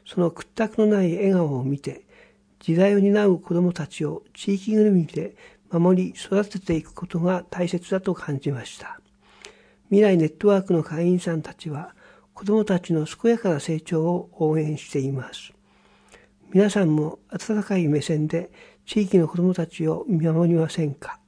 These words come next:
マイドリーム。六年生が描く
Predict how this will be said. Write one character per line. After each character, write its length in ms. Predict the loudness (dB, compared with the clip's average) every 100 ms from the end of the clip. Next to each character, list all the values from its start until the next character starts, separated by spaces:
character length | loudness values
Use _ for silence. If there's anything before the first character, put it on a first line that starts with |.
| _ _ _ _ _ _ _ _ _ _ _ _ _ _ _ _ _
マ 200 | 2 4
イ 100 | 6
ド 160 | 8 8
リ 240 | 8 4
ー 60 | 2
ム。 160 | -2 -8 _ _ _ _ _ _ _ _ _ _ _ -2
六 240 | 0 4
年 160 | 4 4
生 240 | 4 4
が 140 | 4
描 340 | 0 0 0 0
く 320 | -4 -6